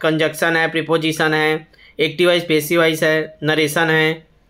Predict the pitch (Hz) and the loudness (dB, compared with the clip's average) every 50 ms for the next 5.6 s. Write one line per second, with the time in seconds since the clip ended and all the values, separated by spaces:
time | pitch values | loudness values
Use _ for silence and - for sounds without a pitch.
0 | _ _ _ _ - 165 165 185 180 180 180 175 180 185 180 180 175 170 180 165 | _ _ _ _ -4 -2 0 0 0 0 0 0 2 2 2 0 0 0 0 0
1 | 160 156 175 165 170 170 165 170 185 175 175 - 165 151 147 143 143 147 147 143 | 0 0 0 0 0 0 0 0 -2 -4 -2 0 0 0 0 0 0 0 -2 -2
2 | 156 147 147 165 175 180 190 185 170 160 151 147 139 127 120 113 104 - 90 - | -4 -4 -2 0 0 0 2 2 0 0 0 -2 -4 -4 -4 -6 -8 -10 -14 -16
3 | _ _ - - - - - - - - - 147 151 165 196 214 208 202 185 180 | _ _ -20 -20 -20 -20 -20 -20 -20 -14 -6 -4 0 0 0 0 0 0 0 0
4 | 202 196 175 180 180 190 175 190 185 208 185 156 175 190 196 190 - 185 180 - | 0 0 0 0 0 0 0 0 0 -2 -2 -2 -2 -2 -2 0 0 0 0 0
5 | 190 180 165 165 180 175 175 180 202 - - | 0 0 0 2 0 0 0 0 -2 -4 -8